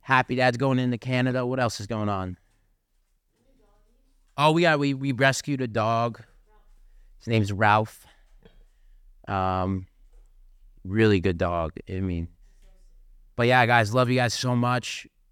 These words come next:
Oh, and also wanna say this, gamble responsibly. Only, like, I don't wanna tell you guys I, I gambled for forty hours straight. And yeah, I'm a trained professional. You gamble with only what, with what you're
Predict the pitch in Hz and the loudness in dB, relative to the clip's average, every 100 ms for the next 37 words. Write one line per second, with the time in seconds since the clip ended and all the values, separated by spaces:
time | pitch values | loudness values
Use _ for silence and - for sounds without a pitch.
0 | _ _ - 135 123 131 123 131 123 117 | _ _ -4 0 2 0 2 2 0 -2
1 | 104 117 101 - 104 131 123 95 85 - | -2 -4 -6 -6 -2 0 0 -2 -4 -2
2 | 90 87 90 90 95 90 - 104 107 107 | -2 -2 -6 -4 -2 -2 -4 -4 -2 -2
3 | 98 - 107 104 - 117 123 113 95 107 | -4 -6 -2 -2 0 0 2 0 -2 -2
4 | 101 101 98 95 92 - - 107 80 98 | 0 0 0 -2 -4 -6 -4 -4 0 0
5 | 95 95 90 90 110 98 90 92 92 - | 0 0 -4 -6 -4 -2 0 2 0 -4
6 | - 92 92 - - _ _ _ _ _ | -8 -4 -4 -6 -12 _ _ _ _ _
7 | _ 101 90 90 - _ _ - _ _ | _ -6 -2 -4 -6 _ _ -20 _ _
8 | _ - _ _ _ _ _ - 117 113 | _ -20 _ _ _ _ _ -12 -2 4
9 | 101 98 110 107 - 110 95 - 92 98 | 4 4 4 2 -2 -4 -4 -6 -4 -2
10 | 95 - 101 95 98 101 95 117 120 123 | -2 -4 -4 -2 -2 -4 -2 0 2 0
11 | 113 120 120 120 117 113 104 104 107 107 | -2 -2 0 0 0 -2 -4 -4 -4 -2
12 | 107 | -6